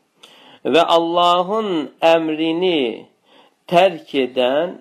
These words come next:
hər bir kimsənin ibadəti bura daxildir. "Fəkullu men abədə qeyrallahi azza və cəl, səvaən abədə həcərən əv sanaman əv nəhvi dəlik." Yəni, Allahdan qeyrisinə ibadət edən hər bir kimsə,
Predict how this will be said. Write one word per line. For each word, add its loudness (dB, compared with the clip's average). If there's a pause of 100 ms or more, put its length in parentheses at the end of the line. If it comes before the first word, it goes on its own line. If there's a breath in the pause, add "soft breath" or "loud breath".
hər -2
bir -6
kimsənin -6
ibadəti -2
bura -2
daxildir. -12 (720 soft breath)
"Fəkullu 2
men -2
abədə 2
qeyrallahi 0
azza -4
və -2
cəl, 2 (420 soft breath)
səvaən 2
abədə 0
həcərən 2
əv 0
sanaman -2
əv 2
nəhvi -6
dəlik." -2 (100)
Yəni, 0
Allahdan -2
qeyrisinə -6
ibadət -4
edən -4
hər 0
bir -8
kimsə, -2